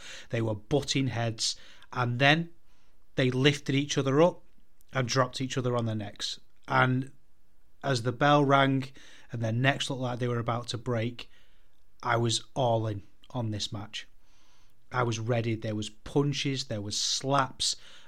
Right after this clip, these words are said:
Um, I thought the commentary sold this brilliantly. Uh, they quilled and shouting, "Closed fists, closed fists," at the ref.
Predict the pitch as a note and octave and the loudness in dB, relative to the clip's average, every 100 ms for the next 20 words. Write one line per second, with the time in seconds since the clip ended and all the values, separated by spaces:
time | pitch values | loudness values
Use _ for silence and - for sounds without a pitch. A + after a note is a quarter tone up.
0 | - C3 A#2 A#2 B2+ B2 A2+ - B2+ A#2+ | -2 0 2 0 0 -2 -2 -2 0 2
1 | A#2+ - A#2+ - - C#3 C3+ C3 B2 B2+ | 0 -6 -10 -4 4 4 4 0 0 0
2 | A#2 A#2 G#2+ - - A#2+ B2+ C3+ C3+ C#3+ | 0 -2 -8 -8 -4 0 2 4 2 2
3 | C#3+ C#3+ - - - - B2 A#2+ A#2 A2 | 0 -2 -10 -16 -16 -8 -2 0 2 0
4 | A#2 - - - - B2+ A2 G2+ - - | -2 -8 -16 -16 -6 -2 0 -2 -10 -16
5 | - - C#3 A#2 - C#3 C3+ C3 B2+ - | -14 -8 -8 -8 0 6 6 6 2 4
6 | A#2+ A#2 A2+ - A3 G3+ F#3 - A3 F#3 | 4 2 -2 -2 2 4 2 4 4 4
7 | - - - E3+ E3 - G3 F3 - - | 2 -2 -2 0 0 2 4 4 4 0
8 | B2 B2+ A#2+ C3 C3 - | -2 -2 0 2 0 -4